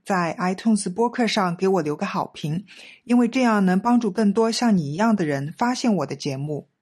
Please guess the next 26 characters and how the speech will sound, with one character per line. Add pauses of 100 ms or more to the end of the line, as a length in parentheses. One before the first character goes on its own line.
(120)
在
进
入
今
天
的
话
题
前，
我
还
是
想
先
跟
你
来
分
享
一
下
最
近
的
一
个